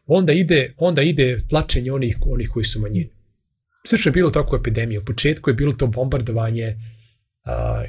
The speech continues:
informacijama, toliko je bilo umrlih, „Jedino ćemo izaći iz ovo, iz te situacije ako budemo se svi vakcinisali, to nema drugog puta, zatvaraj ljude u kuće, možemo jednako se vakci-,” i praviš ljudima,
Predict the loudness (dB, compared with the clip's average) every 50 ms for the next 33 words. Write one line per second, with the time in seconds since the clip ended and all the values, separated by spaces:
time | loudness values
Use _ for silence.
0 | -8 -6 -4 -4 0 0 0 2 2 2 2 0 0 -2 -2 0 0 0 0 0
1 | 0 0 0 0 -2 0 0 0 0 0 2 0 2 2 2 0 0 0 0 -2
2 | -2 -2 0 0 0 0 0 -2 0 0 0 0 2 0 -2 -2 -2 -2 -2 0
3 | 0 0 0 0 0 0 -2 -2 -2 0 0 0 -2 -4 -2 -2 -2 0 0 -2
4 | -2 -2 -2 -2 -2 -2 -4 -4 -2 -2 -2 0 0 0 -2 -2 -2 -2 -2 -2
5 | 0 0 -2 -2 -2 -2 -2 -2 -2 -2 -2 0 0 0 0 -2 -4 -4 -4 -2
6 | 0 0 0 0 0 0 0 0 0 2 2 2 4 4 4 2 2 2 2 0
7 | 0 0 0 0 -2 -2 -2 -4 -2 0 -2 0 0 0 2 2 0 -2 -4 -14
8 | -18 -20 -14 _ 0 4 4 4 4 4 2 4 4 4 4 4 4 4 2 2
9 | 2 0 0 0 2 2 0 0 0 -4 -8 -14 -6 0 2 2 2 2 2 2
10 | 2 2 2 2 0 0 0 -2 -2 -2 -4 -6 -14 -20 -20 -20 -14 _ 0 2
11 | 4 4 4 2 -2 -12 -12 -2 0 2 2 4 2 2 2 2 2 4 4 4
12 | 2 2 0 -4